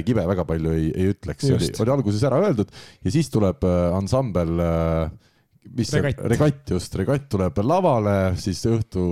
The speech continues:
Speaker 1: nii-öelda grande finale nüüd. Pidu hakkab pihta, esimene asi, mida ansambel Regati solist ütleb, et ja nüüd kõik koos kõva häälega, kiibe, kiibe. <laughs> Siis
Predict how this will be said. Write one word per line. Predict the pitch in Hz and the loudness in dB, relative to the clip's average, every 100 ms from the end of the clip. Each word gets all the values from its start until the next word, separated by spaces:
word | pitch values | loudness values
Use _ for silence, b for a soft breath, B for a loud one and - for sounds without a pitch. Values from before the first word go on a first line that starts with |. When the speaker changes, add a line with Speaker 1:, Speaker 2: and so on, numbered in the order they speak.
| 85 | -2
Speaker 1:
nii-öelda | 92 92 85 80 85 | -2 -4 -4 -4 -2
grande | 117 113 92 | 0 0 -2
finale | - 120 160 117 107 | -2 0 2 2 2
nüüd. | 156 120 87 - 90 - B B B - | 2 2 0 -2 -4 -4 B B B 0
Pidu | 135 101 | 2 4
hakkab | 92 - - | 2 -2 0
pihta, | 165 - | 0 2
esimene | 120 123 104 | 2 2 2
asi, | 131 107 87 | 2 2 2
mida | 87 92 87 82 B B | 2 0 -2 -4 B B
ansambel | - 85 113 104 92 | -6 0 0 0 0
Regati | 90 104 113 - 87 85 | 0 0 0 0 0 0
solist | 95 107 135 - | 0 0 0 2
ütleb, | 139 139 85 | 0 0 -2
et | 82 - - - - | -2 -4 -12 -18 -4
ja | 110 | 0
nüüd | 131 190 147 - | 2 4 2 2
kõik | 160 160 135 | 0 0 0
koos | 160 143 120 | 2 2 2
kõva | - 170 170 147 | 0 0 2 2
häälega, | 156 135 98 90 | 2 0 0 -4
kiibe, | - 196 214 170 123 180 185 139 - | -2 0 2 2 2 2 0 0 0
kiibe. | 156 165 143 131 165 - - 220 220 | -2 0 0 2 0 0 -2 -8 -6
<laughs> | - 151 139 - | -4 -4 -6 -2
Siis | 139 | -2